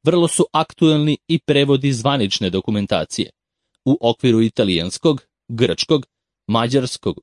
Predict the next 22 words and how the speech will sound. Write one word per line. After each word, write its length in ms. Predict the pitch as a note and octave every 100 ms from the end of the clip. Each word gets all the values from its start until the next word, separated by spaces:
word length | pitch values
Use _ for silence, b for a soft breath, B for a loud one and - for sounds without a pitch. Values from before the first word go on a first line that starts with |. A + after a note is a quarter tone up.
| -
rumunskog 760 | A#2+ D3+ D3 D3 - - D3
i 100 | D3+
bugarskog, 600 | C#3 B2+ A2 A#2 - F2 _ _ _ _ _ -
ali 320 | G2+ G2+ G#2
i 40 |
makedonskog, 800 | G#2 G2+ D#3 C#3+ D3 C#3 - C#3 - _
albanskog, 680 | A2+ A2+ G#2+ A#2 A2 - - -
bosanskog, 760 | F#2+ C3 - C3+ B2+ - G#2 _ _
hrvatskog 680 | A#2 G#2 G#2 - - A2 A#2+
i 80 |
slovenačkog. 720 | C3+ B2+ F2 F2 E2+ - F2+ _ _ _ _ _ _ _ _ _ -
Prevodilac 600 | D#3 D3+ D3+ D3+ D3 -
i 80 | C#3
sudski 420 | - C#3+ - C3
tumač 420 | - B2+ A#2 -
Leposavić 680 | G#2 F2+ A2 - F2 D2 - _ _ _ _ -
kvalifikovan 760 | F2 D#2 - A#2+ - C#3+ D3+ D3+
je 180 | D3+ - -
i 100 | F3
za 200 | D#3 D#3
rad 280 | D#3 C#3+ B2
sa 220 | - B2+